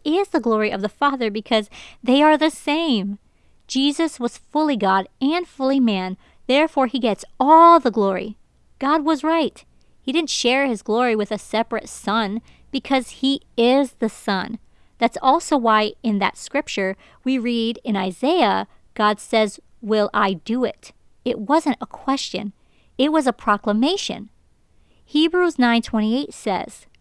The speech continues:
"So Christ was once offered to bear the sins of many, and unto them that look for him shall he appear the second time without sin unto salvation." Christ was offered to bear the sins of many.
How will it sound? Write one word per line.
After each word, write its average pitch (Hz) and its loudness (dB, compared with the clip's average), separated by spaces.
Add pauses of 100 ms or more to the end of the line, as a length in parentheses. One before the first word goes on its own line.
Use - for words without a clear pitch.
(400)
"So 269 0
Christ 269 -2
was 226 -4
once 208 -4 (120)
offered 311 2
to 254 -4
bear 233 -2
the 277 -4
sins 240 0
of 185 -6
many, 208 -2 (520)
and 247 0
unto 220 0
them 302 2
that 233 -2
look 277 -2
for 220 -2
him 202 -4 (220)
shall 208 2
he 277 -2
appear 302 -4
the 285 -2
second - -8
time 190 -4 (260)
without 233 0
sin 277 0 (160)
unto 226 -2
salvation." 208 -4 (960)
Christ 285 -2
was 254 -8
offered 233 0
to 220 -6
bear 233 -2
the 269 -6
sins 233 -4
of 208 -2
many. 202 -4